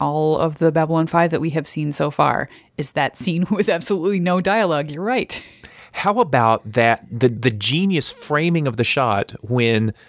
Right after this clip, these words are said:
Speaker 2: G'Kar is beginning to give his speech and he's in the foreground, out of focus,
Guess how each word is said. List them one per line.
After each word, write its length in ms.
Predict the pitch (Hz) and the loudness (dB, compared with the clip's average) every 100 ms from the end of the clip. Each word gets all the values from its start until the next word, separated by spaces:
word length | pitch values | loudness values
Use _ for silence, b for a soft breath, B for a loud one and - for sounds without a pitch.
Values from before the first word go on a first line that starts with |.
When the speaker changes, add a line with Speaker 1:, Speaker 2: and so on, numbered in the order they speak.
| b - | b -4
Speaker 2:
G'Kar 640 | 113 117 135 147 143 135 - | 0 0 2 2 4 2 0
is 560 | 120 113 110 110 104 87 | 0 2 4 2 0 -4
beginning 480 | 104 104 123 139 | -4 0 2 0
to 80 | 120 | 0
give 220 | 117 131 | 0 0
his 160 | 123 120 | 0 0
speech 560 | - - 127 104 98 - b b b b b - | 0 0 2 2 0 -8 b b b b b -2
and 340 | 123 120 110 | 2 2 0
he's 260 | - 175 170 | 0 0 2
in 60 | |
the 80 | 147 | 0
foreground, 760 | - 160 175 131 113 98 98 101 - _ 123 | 0 0 0 2 2 2 2 0 -6 _ -2
out 320 | 156 202 - | 2 0 0
of 120 | 113 - | -2 -2
focus, 720 | - 92 82 76 64 - | -2 0 0 -4 -4 -6